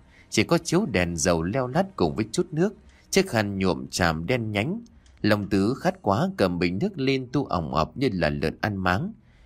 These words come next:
Lấy khăn lau sạch mồ hôi nhễ nhại, vuốt vuốt lại mái tóc. "Hải ơi,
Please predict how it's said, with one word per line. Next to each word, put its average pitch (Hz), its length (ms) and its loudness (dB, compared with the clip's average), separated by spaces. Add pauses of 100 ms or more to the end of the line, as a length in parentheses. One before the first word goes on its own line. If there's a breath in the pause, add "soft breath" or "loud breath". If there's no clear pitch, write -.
Lấy 107 440 4
khăn 101 200 2
lau 110 160 0
sạch 82 280 0
mồ 80 240 0
hôi 101 180 -2
nhễ 95 220 -4
nhại, 80 320 0 (380 soft breath)
vuốt 143 200 2 (100)
vuốt 180 160 2
lại 87 300 0
mái 87 280 -2
tóc. 202 160 0 (800 soft breath)
"Hải 87 260 4
ơi, 110 320 0